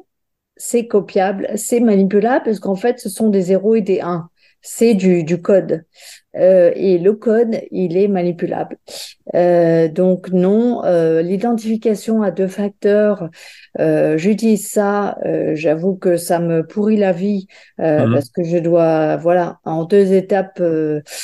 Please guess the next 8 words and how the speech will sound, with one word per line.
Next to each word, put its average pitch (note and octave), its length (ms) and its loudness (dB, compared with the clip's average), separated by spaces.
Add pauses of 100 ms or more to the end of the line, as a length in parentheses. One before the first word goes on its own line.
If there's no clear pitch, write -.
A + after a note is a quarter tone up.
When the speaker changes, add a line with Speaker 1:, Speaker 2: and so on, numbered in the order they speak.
(240)
Speaker 1:
pouvoir F3 300 0
accéder F3+ 480 2
à E3 100 0
un E3+ 80 -2
service. F3+ 720 -2 (680)
Euh, D#3+ 640 2 (640)
mais, F#3+ 540 2
euh, E3 340 0